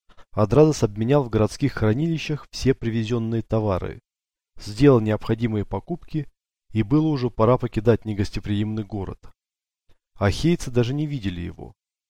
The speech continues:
Охрана не пускала за пределы порта, если путник не мог предъявить необходимые документы.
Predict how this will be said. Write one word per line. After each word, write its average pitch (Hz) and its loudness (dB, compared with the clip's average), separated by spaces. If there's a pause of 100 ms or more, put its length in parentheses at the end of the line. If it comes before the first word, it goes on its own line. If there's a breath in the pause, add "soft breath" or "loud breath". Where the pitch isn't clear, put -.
(140)
Охрана 127 4
не 156 -2
пускала 147 0
за 98 0
пределы 104 0
порта, 104 -2
если 95 -6
путник - -8
не 113 -4
мог 107 -4
предъявить 101 -8
необходимые 107 -4
документы. 98 -10